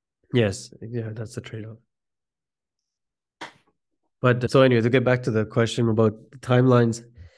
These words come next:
I think in, within five years, maybe a more complicated system, something like connecting two I B M quantum computers will be seen. I suspect that will be done in five years. But I think it's still, the main goal is to make a quantum computer that at least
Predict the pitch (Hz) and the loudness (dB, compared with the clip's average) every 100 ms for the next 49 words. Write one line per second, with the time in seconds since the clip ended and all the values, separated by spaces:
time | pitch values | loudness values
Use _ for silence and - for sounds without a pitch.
0 | _ _ _ _ _ _ _ - 123 170 | _ _ _ _ _ _ _ -4 2 4
1 | 175 170 143 135 151 - 131 131 123 131 | 4 6 4 4 2 4 4 6 4 4
2 | 117 120 123 117 117 107 117 120 - 110 | 6 6 6 6 4 2 0 -2 -4 -4
3 | 117 113 113 104 104 - _ _ _ _ | -4 -4 -2 -2 -4 -10 _ _ _ _
4 | _ _ _ 117 - 113 110 107 120 120 | _ _ _ -6 -4 -2 -2 0 2 2
5 | 127 117 113 - - 127 120 117 117 113 | 2 2 0 -4 -2 2 2 2 0 0
6 | 120 117 107 107 104 101 107 98 101 117 | 2 4 4 4 2 0 -2 -4 -4 -2
7 | 104 101 101 101 - 101 101 - _ _ | 0 0 -4 -6 -4 -4 -6 -14 _ _
8 | _ - 113 113 107 107 113 - 107 98 | _ -4 0 2 0 -4 -10 -6 -6 -4
9 | 104 101 101 101 101 104 104 104 104 107 | -2 -2 -2 -2 -2 -4 -6 -6 -6 -6
10 | 107 - _ _ _ _ _ _ _ _ | -8 -16 _ _ _ _ _ _ _ _
11 | 120 123 123 123 147 135 127 - 143 127 | 2 4 6 4 2 0 -2 0 2 4
12 | 123 117 107 113 113 110 117 110 101 117 | 4 2 2 2 2 2 2 0 -2 0
13 | 113 113 - 120 107 107 104 110 104 104 | 2 0 -2 -2 -2 -2 -2 0 0 -2
14 | - 113 113 110 - | -2 0 0 -2 -8